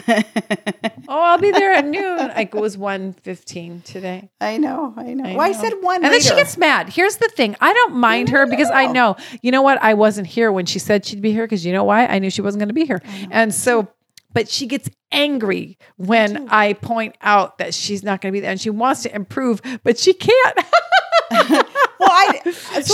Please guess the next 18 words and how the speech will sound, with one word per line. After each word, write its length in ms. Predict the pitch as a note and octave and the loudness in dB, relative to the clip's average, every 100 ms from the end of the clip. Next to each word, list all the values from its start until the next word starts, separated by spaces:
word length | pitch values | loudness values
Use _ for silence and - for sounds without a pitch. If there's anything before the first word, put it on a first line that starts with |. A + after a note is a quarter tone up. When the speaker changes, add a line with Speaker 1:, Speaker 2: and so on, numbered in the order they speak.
| - | 6
Speaker 2:
She 80 | C#5 | 6
Speaker 1:
here's 160 | A#4 | 4
Speaker 2:
can't 220 | A#4 A#4 A4 | 4 4 4
Speaker 1:
the 60 | |
thing, 40 | D4+ | 4
Speaker 2:
improve. 280 | A#3+ A#3 G#3 | 6 6 6
Speaker 1:
though. 40 | |
Wait 200 | F#3+ A#4+ | 6 4
a 40 | B3+ | 2
minute. 200 | G3+ - | -4 -4
Speaker 2:
You 120 | C4 C#4 | -2 -2
can't 320 | - C#4+ F4+ | 2 2 2
Speaker 1:
This 100 | C4 | 0
Speaker 2:
improve. 160 | C4 A#3 | 4 6
Speaker 1:
morning 280 | F#4+ G4 D4+ | 6 2 -2
I 140 | C4+ | -2
said 280 | - C4+ B3 | -2 -4 -2
one 380 | C#4 D3+ - | -2 -2 -6